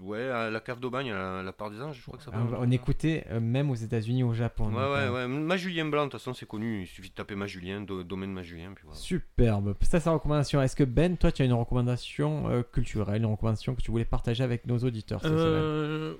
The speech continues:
Speaker 3: ouais, ouais, ouais. C'est vrai que on finit nos épisodes par des recommandations, là, depuis quelques temps. Et moi, j'avais sélectionné pour, euh,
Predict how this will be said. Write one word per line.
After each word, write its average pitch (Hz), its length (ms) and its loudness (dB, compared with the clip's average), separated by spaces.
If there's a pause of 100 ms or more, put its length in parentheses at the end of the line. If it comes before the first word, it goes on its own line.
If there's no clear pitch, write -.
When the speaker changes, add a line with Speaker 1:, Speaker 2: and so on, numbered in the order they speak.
Speaker 3:
ouais, 233 380 2
ouais, 202 220 -2
ouais. 254 100 -6 (140)
C'est - 160 -14
vrai 165 100 -2
que 135 300 -4 (560)
on 135 180 -8
finit 143 240 -2
nos 143 140 0
épisodes 127 380 -4
par 117 140 -2
des 117 60 -4
recommandations, 113 580 -6
là, 135 80 -4
depuis - 420 -14
quelques - 360 -12
temps. 185 400 -4
Et 120 100 -2
moi, 131 160 -2
j'avais 139 200 -4
sélectionné 139 680 -2
pour, 98 340 -10
euh, 92 40 -14